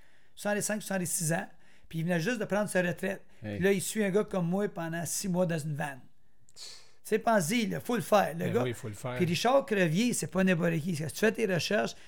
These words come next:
Speaker 1: c'est un coach de trois Jeux olympiques, des championnats du monde. Il a été nommé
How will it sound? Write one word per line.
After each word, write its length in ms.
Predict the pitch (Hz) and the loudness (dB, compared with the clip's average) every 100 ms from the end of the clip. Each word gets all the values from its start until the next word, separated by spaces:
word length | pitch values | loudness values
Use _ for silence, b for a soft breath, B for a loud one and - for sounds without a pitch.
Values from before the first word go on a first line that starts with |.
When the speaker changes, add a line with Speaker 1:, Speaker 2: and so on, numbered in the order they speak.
| B | B
Speaker 1:
c'est 140 | - 175 | -4 -2
un 120 | 170 | 0
coach 260 | 170 214 170 | 0 0 -2
de 80 | |
trois 280 | 160 - 226 | -6 0 0
Jeux 180 | 190 202 | 2 2
olympiques, 460 | 185 170 - 180 185 | 2 0 0 0 0
des 100 | 156 | -2
championnats 500 | - 214 202 196 185 | 2 2 2 0 0
du 140 | 147 | 0
monde. 320 | 160 175 196 190 B B - | 2 2 0 -2 B B -8
Il 80 | 170 | -6
a 40 | |
été 340 | 160 - 208 190 | -4 -2 0 2
nommé 400 | 175 170 214 | 0 0 -4